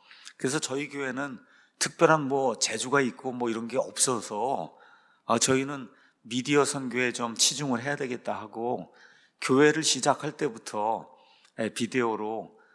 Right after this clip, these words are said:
에, 창세기 강해, 계시록 강해, 뭐 성막 강해 이런 모든 것들을 다 이렇게, 에, 녹화를 하고 그렇게 녹화한 지 얼마 안 돼서 유튜브가 이제 활성화되고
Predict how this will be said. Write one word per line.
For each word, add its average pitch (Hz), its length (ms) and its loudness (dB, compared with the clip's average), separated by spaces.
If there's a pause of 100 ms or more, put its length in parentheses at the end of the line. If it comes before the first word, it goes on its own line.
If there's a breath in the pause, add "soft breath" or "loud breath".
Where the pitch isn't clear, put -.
(260 soft breath)
에, 98 120 -4
창세기 139 540 0
강해, 110 400 -6
계시록 107 500 -6
강해, 101 540 -8
뭐 98 120 -10
성막 107 500 -2
강해 107 260 -10
이런 131 240 -8
모든 139 340 -8
것들을 123 360 -8
다 110 180 -8
이렇게, 107 420 -10 (460 loud breath)
에, 101 160 -2
녹화를 113 520 0
하고 117 540 -8 (140)
그렇게 160 180 -6
녹화한 143 380 -2
지 147 60 -2
얼마 131 240 2
안 107 120 -2
돼서 113 320 -8 (320 loud breath)
유튜브가 113 540 -2
이제 101 320 -10 (200 soft breath)
활성화되고 113 880 -2